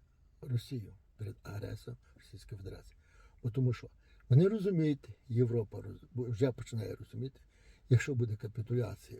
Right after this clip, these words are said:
України, і рано пізно буде капітуляція інших країн.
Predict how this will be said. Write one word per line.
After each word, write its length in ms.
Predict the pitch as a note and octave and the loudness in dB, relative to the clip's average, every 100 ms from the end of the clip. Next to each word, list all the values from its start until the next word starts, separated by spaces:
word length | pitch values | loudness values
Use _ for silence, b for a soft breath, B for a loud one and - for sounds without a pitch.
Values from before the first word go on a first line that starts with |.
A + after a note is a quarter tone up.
| - | -18
України, 500 | - A2+ A2 A#2 D3 - - _ - - - | -12 -6 -4 -4 -6 -10 -20 _ -20 -20 -4
і 100 | A#2 | -2
рано 300 | A2+ G#2+ G2+ - | 0 -4 -8 -6
пізно 380 | A#2 A2+ C#3+ D3 - | -6 -6 -8 -12 -16
буде 400 | A2 G2+ A2 A2 - - - | -12 -10 -10 -12 -18 -20 -18
капітуляція 680 | - - G2+ F#2 - - - | -16 -12 -12 -12 -14 -18 -8
інших 340 | D#3+ - A2 | -8 -6 -12
країн. 340 | - F#2+ F2+ | -14 -14 -14